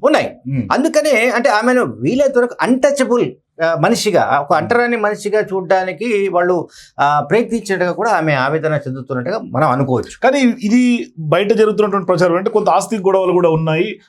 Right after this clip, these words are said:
Speaker 2: అందుకనే కవిత ఇటువంటి వ్యూహంలో భాగంగా ఇదంతా చేస్తోంది అనేది కూడా ప్రచారం జరుగుతోంది.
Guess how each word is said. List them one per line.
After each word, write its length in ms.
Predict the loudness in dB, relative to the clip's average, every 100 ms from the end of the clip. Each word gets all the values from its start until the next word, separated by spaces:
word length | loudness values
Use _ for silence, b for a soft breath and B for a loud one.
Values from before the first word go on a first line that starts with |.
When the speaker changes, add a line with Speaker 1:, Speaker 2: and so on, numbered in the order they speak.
| b
Speaker 2:
అందుకనే 400 | 0 2 2 2
కవిత 240 | 0 2
ఇటువంటి 460 | 2 2 2 0 -2
వ్యూహంలో 640 | 0 2 2 0 -2 -4 b b 0
భాగంగా 340 | 2 2 2
ఇదంతా 260 | 0 2 0
చేస్తోంది 580 | 0 0 0 0 0
అనేది 160 | 0 0
కూడా 140 | 0
ప్రచారం 380 | 0 2 2 2
జరుగుతోంది. 400 | 0 0 -4 -10